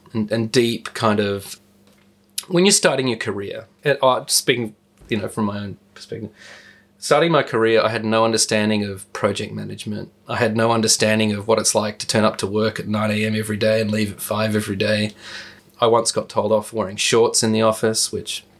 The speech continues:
probably wouldn't happen now, but, you know, like, dress, all that sort of stuff, all that kind of becoming an adult,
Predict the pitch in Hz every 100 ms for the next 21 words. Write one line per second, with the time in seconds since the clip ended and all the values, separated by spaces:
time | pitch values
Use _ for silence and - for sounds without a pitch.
0 | - - - - 82 101 101 95 95 101
1 | 113 110 101 110 110 110 110 110 - -
2 | - - - 165 202 214 - 151 123 -
3 | 117 95 - 165 190 - 123 110 110 110
4 | - 107 104 101 104 98 120 -